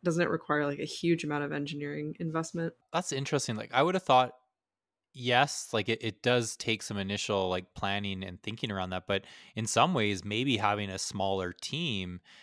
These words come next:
Speaker 2: where you're a very small startup, I, I could see a lot of benefits to doing something in server-driven U I space, in the sense that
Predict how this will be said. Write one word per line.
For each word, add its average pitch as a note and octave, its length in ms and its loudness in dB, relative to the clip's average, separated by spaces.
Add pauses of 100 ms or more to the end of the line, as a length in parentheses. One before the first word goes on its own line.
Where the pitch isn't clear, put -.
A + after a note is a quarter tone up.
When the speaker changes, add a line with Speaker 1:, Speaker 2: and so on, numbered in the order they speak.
(140)
Speaker 2:
where G#2 160 0
you're G2+ 280 0
a F#2 180 -8
very G#2+ 240 0
small F#2+ 260 -4
startup, G2+ 540 0
I, G2 180 0
I A2 60 -2
could G#2+ 160 -6
see D#3+ 140 0
a F3 60 4
lot G2+ 200 4
of F2+ 160 -4
benefits F2+ 580 -4
to F#2 440 -6
doing G2 320 -6
something F#2 360 -8
in F2+ 120 -10
server-driven F2 840 -6
U E2+ 160 -12
I A2+ 180 -2
space, F#2+ 440 -4
in F2 80 -8
the F2+ 80 -8
sense F#2 340 -6
that F#2 200 -2